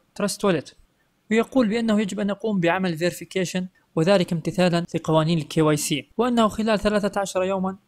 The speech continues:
إذ لم أقم بعمل الفيريفيكيشن سيتم تجميد المحفظة الخاصة بي وكذلك الأصول التي تحتويها، فيجب علي أن أقوم بالنقر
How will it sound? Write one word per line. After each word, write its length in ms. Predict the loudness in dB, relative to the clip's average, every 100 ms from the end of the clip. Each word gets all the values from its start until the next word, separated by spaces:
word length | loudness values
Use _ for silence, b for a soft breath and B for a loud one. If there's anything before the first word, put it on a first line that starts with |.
| -6
إذ 120 | 0
لم 120 | 0 0
أقم 280 | 0 0 2
بعمل 380 | 4 2 0
الفيريفيكيشن 800 | -2 -2 -2 -4 -2 -2 -2 -8 -8 _
سيتم 420 | -8 -2 0 0 -2
تجميد 420 | -2 0 0 0
المحفظة 340 | -4 -4 -4
الخاصة 400 | -4 -4 -4 -4
بي 280 | -4 -6 -8 _
وكذلك 440 | -4 0 2 2 0
الأصول 400 | -4 -2 -2 -2
التي 180 | -4 -6
تحتويها، 500 | -6 -4 -4 -6 -14 _ _ -4
فيجب 360 | 0 0 2
علي 220 | 2 0
أن 80 | -2
أقوم 260 | -4 -2 -2
بالنقر 440 | -2 -2 -2 -2